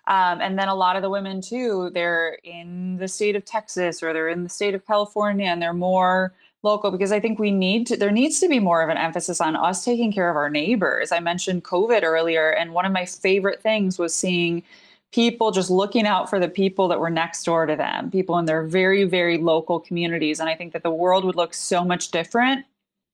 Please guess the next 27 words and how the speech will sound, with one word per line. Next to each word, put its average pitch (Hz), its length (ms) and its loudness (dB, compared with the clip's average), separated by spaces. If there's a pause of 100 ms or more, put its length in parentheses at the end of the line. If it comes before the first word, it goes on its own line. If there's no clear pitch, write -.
(160)
if 202 160 2
we 202 100 6
really 196 320 4
focused 185 480 0
on 170 220 0
that. 180 440 0 (340)
A 185 80 2
lot 180 160 4
of 185 80 -2
times 185 260 -2
in, 180 200 -2
in 185 160 -2
the 180 60 -2
media, 185 420 2
and 170 300 0
especially 202 420 -2
with 185 120 -2
social 170 360 -2
media, 196 400 0
we're 165 140 -2
so 185 440 0
connected, 170 500 -6
we're 165 140 -6
more 160 200 -2
connected 165 460 -8
than 170 140 -6
ever, 208 500 -2